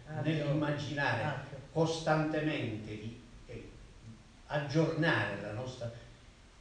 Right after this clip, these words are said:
Speaker 2: Andiamo fuori, siamo presenti stabilmente a Palermo, speriamo di intensificare questa nostra presenza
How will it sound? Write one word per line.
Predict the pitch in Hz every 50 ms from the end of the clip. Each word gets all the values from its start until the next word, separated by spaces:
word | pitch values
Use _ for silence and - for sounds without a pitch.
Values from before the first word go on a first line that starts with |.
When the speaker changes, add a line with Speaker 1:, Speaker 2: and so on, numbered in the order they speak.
| - - - - - - - - - - - - - - - -
Speaker 2:
Andiamo | 147 160 208 214 226 220 190 170 156
fuori, | - - - - - - - - - - - - - - - - -
siamo | - - - 151 151 147 147
presenti | 139 135 127 117 127 123 117 113 110 107 - - 98 - - - - - -
stabilmente | - - - 139 113 110 127 131 120 120 120 117 110 101 95 - 101
a | 98
Palermo, | - - 139 151 175 196 196 190 190 190 175 - - - - - - -
speriamo | - - - - 160 156 175 170 160 147 -
di | - - 151
intensificare | - - - 165 156 151 147 - - - - - - - - 160 147 123 117 110 107 110
questa | 110 110 - - 123
nostra | 127 127 117 - 117 117
presenza | 117 127 127 123 - 127 127 123 123 - - 117 117